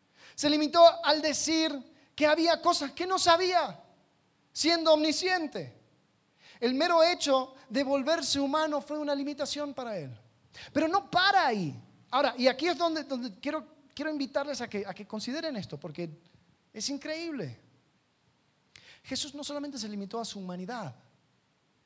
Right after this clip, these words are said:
sino que también, piensa el área que, que, que él recurrió.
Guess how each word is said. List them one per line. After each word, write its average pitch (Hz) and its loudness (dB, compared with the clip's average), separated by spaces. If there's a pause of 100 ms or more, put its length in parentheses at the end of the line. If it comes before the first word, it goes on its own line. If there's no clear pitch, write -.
(240)
sino 226 -10
que 226 -12
también, 254 -12 (840)
piensa 302 -6
el 262 -6
área 233 -6
que, 185 -8
que, 180 -8
que 180 -6
él 190 -6
recurrió. 165 -8